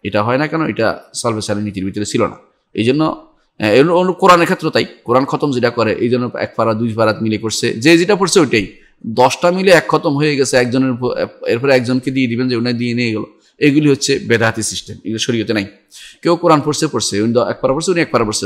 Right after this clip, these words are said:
ভালো, খারাপ কি? এবং কেউ তার মতো করে একসাথে বসে পড়লো বা আলাদা আলাদা পড়লো, এতে কোনো নিষেধাজ্ঞা নেই। কিন্তু দশজনে মিলে একটা কোরআন খতম করাইছি, এরপরে আমি এবার বললাম যে, এখন এবার আসো, কোরআন খতম করছি আমরা,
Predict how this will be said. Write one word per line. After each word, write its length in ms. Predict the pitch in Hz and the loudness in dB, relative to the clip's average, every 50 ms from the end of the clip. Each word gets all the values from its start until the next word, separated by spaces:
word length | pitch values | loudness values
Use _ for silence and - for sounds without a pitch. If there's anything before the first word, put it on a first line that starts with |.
| 104 - | -6 0
ভালো, 220 | 135 165 170 - - - - - _ _ _ _ _ _ _ | 2 2 2 2 0 -6 -12 -20 _ _ _ _ _ _ _
খারাপ 260 | - - 131 139 - - | -4 -2 -2 -2 -2 -4
কি? 100 | - - - _ _ _ _ _ _ _ _ - | -8 -14 -14 _ _ _ _ _ _ _ _ -6
এবং 140 | 117 123 113 | -6 -4 0
কেউ 340 | - 147 156 147 147 - - - | 0 0 0 0 -2 -8 -4 -2
তার 140 | 139 139 135 | 0 0 2
মতো 180 | 131 127 131 | 0 0 0
করে 120 | 131 - - | 2 2 2
একসাথে 280 | 208 - 143 131 147 | 2 0 0 -2 0
বসে 220 | 131 131 120 135 143 | -2 -2 0 0 0
পড়লো 220 | 135 135 135 131 | 0 0 2 4
বা 100 | 127 120 | 6 6
আলাদা 220 | 113 110 117 131 | 6 6 4 4
আলাদা 200 | 131 135 131 139 | 2 2 2 0
পড়লো, 220 | 127 127 131 131 - | -2 -2 -2 -2 -2
এতে 120 | - 165 | -4 -4
কোনো 120 | 165 165 143 | -4 -2 -2
নিষেধাজ্ঞা 360 | 127 135 127 131 110 120 113 | -2 0 0 0 0 0 -2
নেই। 100 | 107 98 - - - _ _ _ | -2 -4 -8 -12 -20 _ _ _
কিন্তু 260 | - 147 135 - 160 | -2 -2 0 2 0
দশজনে 540 | 151 123 123 123 131 147 147 143 160 156 156 | 0 0 4 4 6 6 6 4 4 2 4
মিলে 180 | 156 160 151 151 | 4 4 4 4
একটা 160 | 143 - 143 | 4 2 0
কোরআন 260 | - 156 151 143 139 | 0 2 2 0 0
খতম 240 | - 143 135 139 131 | 0 -2 -2 -2 -2
করাইছি, 400 | - 131 113 101 101 - 85 104 | 0 0 0 0 -2 -2 -2 -2
এরপরে 240 | 127 123 139 147 151 | -2 0 0 0 0
আমি 180 | 135 139 147 | 0 0 0
এবার 180 | 143 135 139 131 | -2 -2 -2 0
বললাম 260 | 123 123 123 131 131 | 0 0 2 2 0
যে, 180 | 127 131 131 - - - _ _ _ _ _ | 0 -2 -4 -4 -6 -10 _ _ _ _ _
এখন 280 | - 117 120 123 143 - | -2 0 0 0 0 -2
এবার 240 | - 123 123 123 117 | 0 2 2 4 4
আসো, 360 | - - 135 - - 135 - - - - _ _ _ _ _ _ _ _ _ _ _ _ _ _ _ _ _ _ _ _ _ _ - | 4 4 4 4 2 2 0 0 -6 -20 _ _ _ _ _ _ _ _ _ _ _ _ _ _ _ _ _ _ _ _ _ _ -2
কোরআন 200 | 117 120 127 127 | 2 2 2 2
খতম 260 | 113 135 120 131 127 | 2 0 0 0 0
করছি 300 | 123 131 120 - - 131 | 0 -2 -2 0 0 2
আমরা, 440 | 120 120 120 123 139 156 - - - | 2 2 4 4 4 4 2 -2 -8